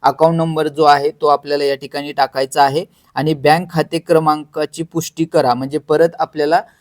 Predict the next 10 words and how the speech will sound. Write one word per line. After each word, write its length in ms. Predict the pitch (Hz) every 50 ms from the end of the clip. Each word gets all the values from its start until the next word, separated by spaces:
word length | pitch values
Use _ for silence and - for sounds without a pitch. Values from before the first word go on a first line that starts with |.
| _ _ _ 131
बँक 340 | 127 147 151 165 180 170 -
खाते 220 | 160 151 - 170 160
क्रमांक 540 | - 165 156 156 160 156 156 151 - 170 165
जो 180 | 151 151 165 160
आपण 300 | 147 143 - 160 156 156 _ _ _ _ - _ -
already 360 | 151 143 147 147 156 156 160 165
टाकलेला 440 | 165 156 143 - - 151 151 156 151
आहे 200 | 143 143 151 160 156
तोच 300 | _ - 185 185 180 -
परत 260 | - 175 160 165 165